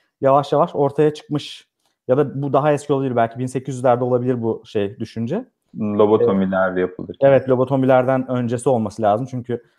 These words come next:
Speaker 1: yani ta Phineas Gage'de biliniyor sonuçta bin sekiz yüzlerin sonunda.
Speaker 2: Hı.
Speaker 1: Mesela,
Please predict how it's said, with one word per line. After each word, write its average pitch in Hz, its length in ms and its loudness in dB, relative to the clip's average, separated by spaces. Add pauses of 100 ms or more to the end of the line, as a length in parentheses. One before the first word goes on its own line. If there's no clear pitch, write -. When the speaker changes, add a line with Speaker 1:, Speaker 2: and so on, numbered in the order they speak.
(140)
Speaker 1:
yani 110 240 -2
ta 120 180 2
Phineas 120 380 -4
Gage'de 123 320 -4
biliniyor 147 280 -4
sonuçta 107 340 -10
bin 113 60 -6
sekiz 110 280 -6
yüzlerin 107 220 -2
sonunda. 107 380 -4 (460)
Speaker 2:
Hı. 92 80 -4
Speaker 1:
Mesela, 85 500 -4